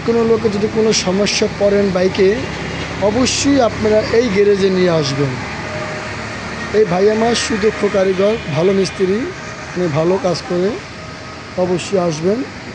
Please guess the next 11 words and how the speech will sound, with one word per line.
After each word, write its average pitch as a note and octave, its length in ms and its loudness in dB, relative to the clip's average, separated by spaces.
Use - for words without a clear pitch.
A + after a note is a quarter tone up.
এই F#3 80 -4
দেখেন, F#3 380 -2
আমার F#3 260 0
গাড়ি F3+ 340 2
পুরা, G3 340 2
পুরা G3 200 2
গাড়ি F3+ 300 2
পুরা F3+ 140 2
খুলে F3+ 180 0
ফেলছে। D3 340 -2
আশা F#3+ 180 -4